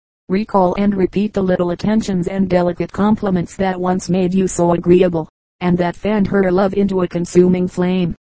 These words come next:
It is not beneath the dignity of the skillful physician to study all the little symptoms, and order all the little round of attentions that check the waste of strength and brace the staggering constitution.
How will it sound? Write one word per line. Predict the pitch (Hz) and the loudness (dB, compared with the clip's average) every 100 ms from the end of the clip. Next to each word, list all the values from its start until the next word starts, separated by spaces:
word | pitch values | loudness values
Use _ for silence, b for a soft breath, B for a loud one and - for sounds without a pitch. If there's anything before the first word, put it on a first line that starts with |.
| - | -4
It | 180 | 0
is | 180 175 | 0 0
not | 170 214 - | 0 -2 -2
beneath | 208 196 190 | 0 0 0
the | 170 | 0
dignity | 180 214 214 180 185 | 0 2 0 0 -2
of | 190 | -2
the | 185 | -2
skillful | - 175 175 - 170 | 0 0 0 -2 -6
physician | - 165 196 - 180 | -4 -2 -2 -2 -4
to | 190 | -4
study | 190 185 196 180 | -4 -4 -2 -2
all | 185 190 | 0 0
the | 185 | 2
little | 175 170 175 | 0 0 -2
symptoms, | - 226 - 165 - - _ _ | -2 -2 -2 -6 -8 -14 _ _
and | 180 180 | -2 -2
order | 190 202 185 | -2 -2 -2
all | 185 202 190 | 0 0 0
the | 190 | 0
little | 185 185 | 0 0
round | 175 196 214 190 | 0 2 2 0
of | 190 | -2
attentions | 185 214 220 196 180 - | -2 0 0 0 -4 -2
that | 196 190 | -4 -2
check | - 202 | -2 -2
the | 196 | 0
waste | 180 190 202 - | 0 -2 -2 -6
of | 190 | -6
strength | - 180 180 180 | -4 -2 0 0
and | 196 185 | 0 2
brace | 175 196 - | 2 0 0
the | 196 | -2
staggering | - 180 180 185 180 180 | -2 -2 -2 -2 -2 -2
constitution. | 180 180 180 - 180 180 190 160 | -2 -2 -2 -4 -4 -4 -4 -4